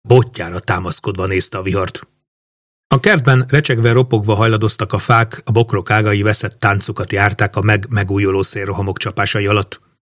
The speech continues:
Villámlott. A mennydörgés megrezegtette az ablaktáblát, de Marilyn nem mozdult, arca csupán egy kontúrtalan folt az ember magas kandelláberek vörhenyes fényében. "Köszönöm",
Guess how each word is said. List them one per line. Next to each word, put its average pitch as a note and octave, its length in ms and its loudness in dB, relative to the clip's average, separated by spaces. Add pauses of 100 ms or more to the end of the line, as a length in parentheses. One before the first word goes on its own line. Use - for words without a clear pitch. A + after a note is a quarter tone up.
(260)
Villámlott. F#2+ 680 2 (720)
A - 100 4
mennydörgés B2+ 580 4
megrezegtette A#2 680 2
az G#2+ 100 2
ablaktáblát, A#2 720 2 (440)
de A#2+ 140 4
Marilyn C3+ 380 6
nem C#3+ 140 8
mozdult, G#2 720 0
arca D3+ 260 2
csupán A2+ 380 2
egy A2 240 0
kontúrtalan G#2+ 680 2
folt A2 380 2
az G2 100 0
ember G2+ 320 0
magas G2 460 -2
kandelláberek G2 800 -2
vörhenyes F#2+ 520 0
fényében. G2 480 0 (1080)
"Köszönöm", G2 540 0